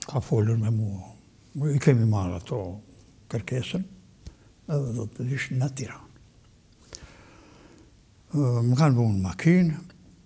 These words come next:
Mjallaçi rrinte përpara me shoferin, midis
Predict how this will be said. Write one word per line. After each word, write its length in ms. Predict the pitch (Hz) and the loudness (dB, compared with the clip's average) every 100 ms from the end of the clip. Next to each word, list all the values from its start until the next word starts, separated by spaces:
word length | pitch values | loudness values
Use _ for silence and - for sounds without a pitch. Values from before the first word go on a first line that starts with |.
| - - | -4 4
Mjallaçi 640 | 143 123 117 107 - 107 - - - | 6 6 4 2 0 -4 -4 -12 -2
rrinte 260 | 117 104 101 | 0 0 -4
përpara 540 | - - - 107 104 | -8 -8 0 0 2
me 140 | 104 110 | 0 0
shoferin, 600 | - 117 - 127 147 190 196 - - - | -2 -4 -2 0 2 0 -6 -14 -6 4
midis 680 | 120 147 123 123 - - | 8 8 8 6 4 -2